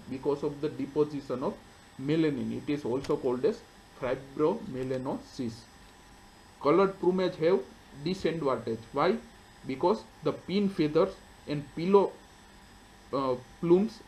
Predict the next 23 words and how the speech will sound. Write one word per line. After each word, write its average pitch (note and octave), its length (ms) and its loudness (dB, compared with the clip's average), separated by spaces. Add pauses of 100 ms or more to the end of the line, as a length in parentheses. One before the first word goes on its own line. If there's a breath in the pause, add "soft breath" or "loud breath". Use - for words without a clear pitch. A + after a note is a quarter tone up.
gives F3 260 4 (140)
unpleasing D#3+ 1040 -2 (580)
appearance E3 520 2
to C3+ 140 -4
the E3+ 180 0 (280)
dressed - 360 -2 (160)
carcass. B2+ 400 -4 (440)
Pin F#3+ 200 2
feathers F3+ 420 2
of F3 220 0
white D#3 280 2
plumage E3 360 -2 (160)
band D#3+ 240 2
with D#3 240 2 (480)
carcass C#3+ 480 -2 (120)
color. A#2+ 240 0 (640)
Pin G3 200 2
feathers F#3 420 2
are E3 140 2
feathers D#3 400 0 (200)
which C#3 220 0
are D#3 100 2
rarely F#3 580 0